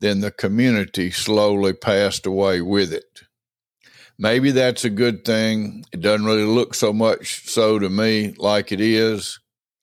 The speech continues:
but it is the way of the world, and it is the reality of the history of this little community, and truthfully, most little communities of like,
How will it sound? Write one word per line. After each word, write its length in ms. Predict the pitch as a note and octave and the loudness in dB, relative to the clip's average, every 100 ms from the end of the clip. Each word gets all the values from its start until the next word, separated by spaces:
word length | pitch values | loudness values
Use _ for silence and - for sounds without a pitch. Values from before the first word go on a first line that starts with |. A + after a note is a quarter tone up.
| _ _ _ _ _ _ | _ _ _ _ _ _
but 200 | G2 G2+ | 0 2
it 120 | G#2 | 2
is 320 | A#2 B2 A2 | 4 2 0
the 120 | G#2 | -2
way 300 | G2+ A2 A2+ | 2 2 2
of 140 | A2 F#2+ | 0 -2
the 100 | G2 | -6
world, 480 | F#2+ A2+ G2+ F#2+ G2 | 0 2 4 2 0
and 180 | G2+ | -4
it 80 | F#2+ | -2
is 300 | G#2+ A2+ G2+ | 0 0 0
the 140 | G2 F#2+ | -2 -2
reality 840 | G2+ G2+ G#2+ A2+ G#2 G2 - F#2 | 0 0 0 2 0 -2 -4 -4
of 140 | E2+ | -4
the 100 | F#2 | -2
history 500 | F2+ D3+ - - F#2+ | 0 0 -2 -2 -2
of 160 | F#2 F#2 | -2 0
this 280 | A#2+ A#2 G#2 | 0 0 0
little 200 | G2+ F#2 | 0 0
community, 680 | - F2 F2+ F#2 F2+ A2 | -6 -6 -4 -6 -6 -2
and 300 | G2+ G#2 F#2+ - | -2 -2 -6 -2
truthfully, 640 | A#2 A2 - G2+ G2 F#2 - - - - | 0 0 -2 0 0 -2 -8 -20 -20 -2
most 400 | G2+ B2+ C#3 - | 2 2 0 2
little 220 | G#2+ G2 | 2 0
communities 840 | - G2 F#2+ F#2+ F2 - F#2+ F2+ | -2 0 0 0 -2 -2 -2 0
of 200 | F#2 F2+ | -2 -2
like, 520 | F2+ G#2 G#2+ G#2 - | 0 2 2 -2 -8